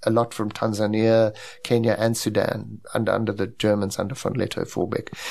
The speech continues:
And they sent the, the South Africans running. They panicked and ran, and they abandoned their machine guns.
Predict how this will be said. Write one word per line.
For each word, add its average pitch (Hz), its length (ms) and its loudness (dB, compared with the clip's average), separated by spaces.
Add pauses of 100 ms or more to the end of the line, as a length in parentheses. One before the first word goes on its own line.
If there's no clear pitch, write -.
(160)
And 156 100 4
they 175 80 8
sent 220 260 2
the, 196 280 4
the 143 160 2
South 170 220 6
Africans 180 440 4
running. 220 400 6 (120)
They 127 100 4
panicked 190 420 4
and 120 120 2
ran, 156 260 8
and 120 100 2
they 123 120 10
abandoned 151 420 6
their 135 100 6
machine 165 380 4
guns. - 300 2